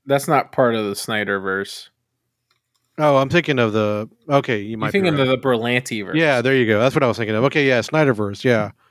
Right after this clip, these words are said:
Speaker 1: Yeah.
Speaker 2: Um, no, okay. Sorry, I, I just, I just got those confused in my mind.
Speaker 1: No, it's fine.
Speaker 2: I don't, I don't think it is because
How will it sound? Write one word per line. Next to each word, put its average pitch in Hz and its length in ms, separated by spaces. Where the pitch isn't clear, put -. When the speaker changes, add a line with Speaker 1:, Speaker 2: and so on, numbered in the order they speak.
Speaker 1:
Yeah. 95 280
Speaker 2:
Um, 123 800
no, 151 280
okay. 104 320
Sorry, 113 300
I, 143 260
I 127 40
just, 135 280
I 139 80
just 120 240
got 123 180
those 117 260
confused 113 380
in 113 60
my 104 80
mind. 101 380
Speaker 1:
No, 233 140
it's - 120
fine. 107 340
Speaker 2:
I 143 100
don't, 214 320
I 151 120
don't 226 200
think 196 220
it 170 100
is 175 280
because 131 580